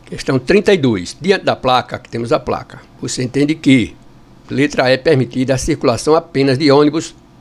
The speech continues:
na área ou via sinalizada. Letra B, é proibida a entrada ou passagem de veículos de carga na área ou via sinalizada. Letra C,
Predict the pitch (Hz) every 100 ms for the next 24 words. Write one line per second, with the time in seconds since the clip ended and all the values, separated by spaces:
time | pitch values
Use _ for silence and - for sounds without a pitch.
0 | - 139 165 131 143 151 151 - 185 131
1 | 160 147 - 196 185 170 147 107 - 104
2 | - - - - - - - 104 107 127
3 | 135 110 - 107 - 117 127 113 110 107
4 | 123 117 139 120 110 107 110 120 160 175
5 | 143 117 120 120 117 226 160 117 135 -
6 | 104 - - - - - - - 160 -
7 | 135 120 123 131 - - 156 180 135 135
8 | 151 175 123 143 147 135 143 151 131 113
9 | 87 82 - - - - - - - -
10 | 113 110 117 139 151 135 - - - -
11 | 147 120